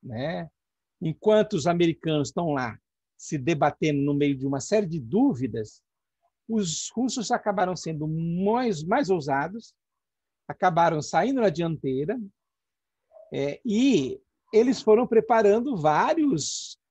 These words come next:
astronautas russos para uma possível viagem, tudo em segredo. Então, o que que acontece? Em doze de abril de mil novecentos e sessenta e um,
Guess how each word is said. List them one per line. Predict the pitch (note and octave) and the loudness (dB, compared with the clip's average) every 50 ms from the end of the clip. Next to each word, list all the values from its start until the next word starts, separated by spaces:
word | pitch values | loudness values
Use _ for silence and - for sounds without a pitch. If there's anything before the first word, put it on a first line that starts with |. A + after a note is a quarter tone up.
| _ | _
astronautas | - C#3 D3+ D3 - - F3+ E3 D#3 D3+ D#3 D#3 - D#3+ D3 A#2+ - | -2 -2 -2 0 0 0 2 2 4 2 2 2 2 0 -2 -2 -2
russos | E3+ G#3 B3 C4 A3 - - E3+ C#3 - - - | -4 -4 -4 -4 -4 -6 -8 -10 -10 -10 -6 -4
para | F3 E3+ F#3 G3 | -2 0 0 0
uma | G#3+ G#3+ G#3 G3+ | -2 -2 -2 -2
possível | G3 - - F#3+ F#3+ D#3+ - - - - C4 D4 D4 A#3+ D#3+ C3 C#3 C#3+ C3 B2 B2 A#2+ B2 _ _ _ _ _ _ _ | -4 -2 -2 -2 -2 -2 -4 -8 -10 -6 -4 -4 -2 -4 -4 -2 -2 -2 -2 -2 -4 -8 -12 _ _ _ _ _ _ _
viagem, | - B2+ B2+ E3+ E3+ D3+ C#3+ F3 A3 B3 G3 C#3 C3+ A#2+ A#2 A#2 - _ _ _ _ _ _ _ _ _ _ _ _ _ _ _ _ - | -12 -8 -4 -2 -2 0 0 -2 -2 -4 -4 -6 -8 -10 -10 -12 -14 _ _ _ _ _ _ _ _ _ _ _ _ _ _ _ _ 0
tudo | D#4+ F4 - E4+ | 0 2 2 2
em | C#4+ | 0
segredo. | - - E4 E4 A3+ A#3+ A3 G#3 G3+ F3+ C#3+ B2 A#2+ A#2+ - _ _ _ _ _ _ - | 0 -2 -4 -2 2 4 6 6 4 4 0 -6 -8 -10 -12 _ _ _ _ _ _ -10
Então, | G3+ E3+ D#3+ - A#3+ C4 C4+ | -8 -8 -6 -4 -4 -4 -4
o | C4+ | -4
que | - D#4+ F#4 | -2 -2 -2
que | A#3+ F#4+ | -2 -2
acontece? | F4+ - C4 B3 G#3+ - F#3+ D#3 C#3 B2+ B2+ A#2+ - - A#2 A2+ - _ _ _ _ _ _ _ _ _ _ _ - | -2 -2 -2 -4 -2 0 0 0 0 0 -2 -8 -12 -14 -14 -14 -16 _ _ _ _ _ _ _ _ _ _ _ -8
Em | D4+ E4 F4+ C4+ | -6 -4 -2 0
doze | A3 D4+ F#4 G4+ B3 C4+ A#3 | 2 2 4 4 2 2 0
de | F3 G3 | 2 2
abril | G#3 F#3+ D#3 D#3+ E3+ D#3+ | 2 2 2 0 -2 -2
de | C3+ C#3+ | -2 -4
mil | D3+ D3+ | -4 -4
novecentos | D3 C3+ - - C3+ A#2+ | -4 -4 -4 -6 -10 -10
e | - - | -10 -12
sessenta | - - A#2 A2 A2 - - | -12 -10 -10 -12 -10 -10 -10
e | A2 D3+ G3 | -8 -6 -6
um, | B3+ C#4+ A#3+ D#3+ A2 F#2+ | -6 -4 -4 -6 -6 -8